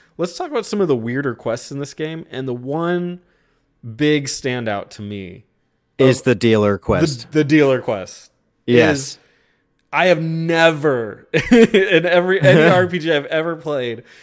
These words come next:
Speaker 1: come up with a quest like the dealer quest. This is
Speaker 2: Use the damn walkthrough that, or just listen to us, 'cause we're gonna give you the rundown.
Speaker 1: <laughs> Yeah. Um, there's a town, and it's,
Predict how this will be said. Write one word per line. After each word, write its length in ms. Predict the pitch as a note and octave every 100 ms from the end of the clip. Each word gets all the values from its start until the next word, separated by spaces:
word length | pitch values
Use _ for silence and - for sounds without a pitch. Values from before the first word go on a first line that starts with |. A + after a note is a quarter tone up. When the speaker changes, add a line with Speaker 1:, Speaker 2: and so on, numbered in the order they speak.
| - _ _
Speaker 1:
come 180 | D#3 D#3
up 140 | D#3
with 140 | D#3+
a 60 | C#3+
quest 480 | - C#3 B2+ - -
like 260 | B2+ B2 A#2
the 80 |
dealer 320 | B2 B2 A2+ G2
quest. 440 | A2+ D2+ - _ _ _
This 240 | C#3+ D3
is 140 | D#3+ B2+
Speaker 2:
Use 180 | C#3+ -
the 80 | C3
damn 220 | C3+ C3+
walkthrough 600 | B2+ A#2 A#2 - F#2 F2+ _
that, 120 | A#2+
or 140 | B2+ B2+
just 180 | A#2+
listen 240 | C3 A#2 A2+
to 80 | F#2+
us, 340 | G2 - - _
'cause 140 | -
we're 60 | G#2+
gonna 120 | G#2+
give 200 | C#3+ G3+
you 60 | D#3
the 80 | C3+
rundown. 360 | B2+ A#2+ G#2 -
Speaker 1:
<laughs> 40 | E3
Yeah. 580 | F3 E3+ F3 D#3 B2 - _ _ _ _ _ _ D#3
Um, 280 | D#3+ D#3
there's 340 | C3+ F#3 C4 C4+
a 60 |
town, 880 | C4+ - - F3+ D3 A2 G2+ G#2 D3+ _ _ _ _ _ _ _ _ _ _ -
and 120 | C3+
it's, 480 | C#3 C3+ - -